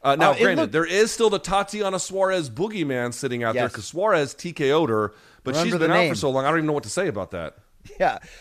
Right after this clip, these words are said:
Speaker 2: but, like, Luke, you, you'll agree with this. At fl-, at flyweight, women's flyweight, where the,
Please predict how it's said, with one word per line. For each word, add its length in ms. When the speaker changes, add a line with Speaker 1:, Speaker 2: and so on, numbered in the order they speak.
Speaker 2:
but, 120
like, 260
Luke, 340
you, 160
you'll 300
agree 180
with 140
this. 340
At 140
fl-, 340
at 340
flyweight, 640
women's 260
flyweight, 360
where 160
the, 160